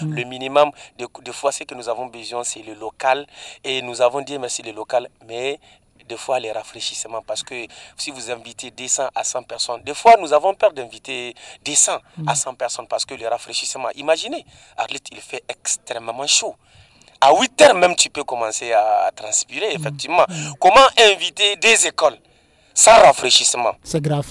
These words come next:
Speaker 2: Des fois, vraiment,
Speaker 3: Alors
Speaker 2: c'est le rafraîchissement.
Speaker 3: <laughs> Alors, monsieur Mayaki,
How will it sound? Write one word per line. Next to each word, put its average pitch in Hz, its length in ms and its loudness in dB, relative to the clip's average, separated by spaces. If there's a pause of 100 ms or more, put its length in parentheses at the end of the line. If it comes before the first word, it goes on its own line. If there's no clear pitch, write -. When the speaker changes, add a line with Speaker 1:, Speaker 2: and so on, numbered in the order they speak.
(140)
Speaker 2:
Des 151 100 0
fois, 190 280 10
vraiment, 202 200 10
Speaker 3:
Alors 220 80 12
Speaker 2:
c'est 156 120 6
le 339 80 12
rafraîchissement. 330 1600 6
Speaker 3:
<laughs> - 0 -
Alors, 226 420 10
monsieur 226 300 8
Mayaki, 208 540 8